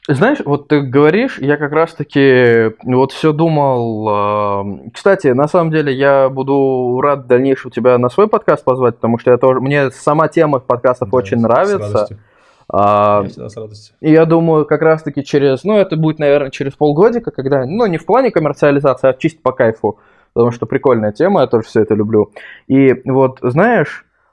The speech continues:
Speaker 1: ам, вот всегда интересовало мнение других вот ребят, которые давно на рынке. Ты чё думаешь, чё с инфобизом творится? И чё с ним
Speaker 2: Блин.
Speaker 1: будет?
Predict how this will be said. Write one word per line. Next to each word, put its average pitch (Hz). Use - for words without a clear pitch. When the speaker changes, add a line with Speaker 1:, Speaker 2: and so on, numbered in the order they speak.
Speaker 1:
ам, 120
вот 117
всегда 151
интересовало 147
мнение 143
других 135
вот 113
ребят, 113
которые 117
давно 123
на 120
рынке. 226
Ты 117
чё 226
думаешь, 151
чё 202
с -
инфобизом 127
творится? 104
И 127
чё 160
с 107
ним 127
Speaker 2:
Блин. 120
Speaker 1:
будет? 101